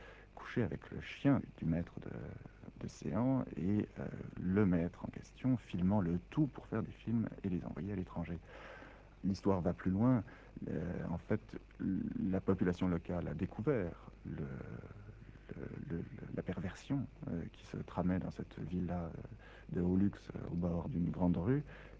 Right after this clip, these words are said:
Et, euh, l'histoire dit que, l-, l'ayant découvert, la foule s'est précipitée sur cette villa et l'a rasée. Alors évidemment, je ne suis pas, euh, policier, mais je suis, je me suis quand même rendu sur les lieux, et effectivement, ce qu'on m'a montré était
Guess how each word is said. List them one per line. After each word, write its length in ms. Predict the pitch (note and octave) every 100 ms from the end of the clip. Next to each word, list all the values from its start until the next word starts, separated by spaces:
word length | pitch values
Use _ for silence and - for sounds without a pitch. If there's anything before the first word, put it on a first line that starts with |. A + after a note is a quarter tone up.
| -
Et, 400 | - F2+ F2 E2+ -
euh, 180 | E2 C#2+ - - -
l'histoire 500 | F#2 F#2 - B2 F#2
dit 240 | F2 D3+
que, 260 | D#3+ A#2 C3+
l-, 260 | A#2+ F#2+ - - - - -
l'ayant 340 | G#2 A2 G#2+
découvert, 560 | F#2+ F2+ F#2+ C#3 E3+ G#2
la 120 | E2+
foule 300 | E2+ - C#3
s'est 140 | - -
précipitée 440 | - - - -
sur 180 | A2 -
cette 160 | - G2+
villa 400 | E2 F2 B2+ D3+ - - - -
et 140 | F2 E2+
l'a 160 | F2
rasée. 420 | G2+ F#2+ E2+ E2 - - - - - - - - - - - - - - - - - - - - -
Alors 180 | - -
évidemment, 480 | - - E2+ F#2+ F2+ D#2
je 140 | -
ne 280 | E2 D#2 C#2+ - -
suis 160 | -
pas, 220 | D2+ F2+
euh, 540 | E2 - - - - - -
policier, 500 | E2+ F#2 - A#2 G#2+
mais 160 | E2
je 120 | D2 -
suis, 140 | - - -
je 100 | -
me 60 | -
suis 140 | -
quand 100 | F#2
même 140 | F#2 F2
rendu 240 | F#2 F2
sur 160 | - E2+
les 120 | F2
lieux, 300 | - B2+ D#3+
et 100 | -
effectivement, 440 | - - - - C3
ce 120 | -
qu'on 140 | F#2+
m'a 160 | F#2 F2+
montré 420 | - - - B2
était 200 | G#2+ E2